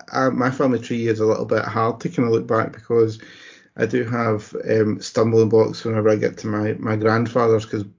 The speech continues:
both of them, neither of them knew who their, their dad were, and there's no paperwork to prove it. And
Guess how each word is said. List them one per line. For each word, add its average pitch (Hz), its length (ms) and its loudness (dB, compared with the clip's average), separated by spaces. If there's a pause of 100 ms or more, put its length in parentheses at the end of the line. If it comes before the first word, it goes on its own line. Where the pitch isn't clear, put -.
(100)
both 117 300 -4
of - 60 -10
them, 107 420 0
neither 113 360 0
of 107 200 2
them 107 120 0
knew 104 140 2
who 107 160 0
their, 110 160 -2 (180)
their 104 140 0
dad 117 480 0
were, 107 420 -2 (400)
and 110 160 0
there's 104 140 0
no 113 80 2
paperwork 113 420 0
to - 100 -18
prove 113 280 2
it. 110 180 2
And 110 300 0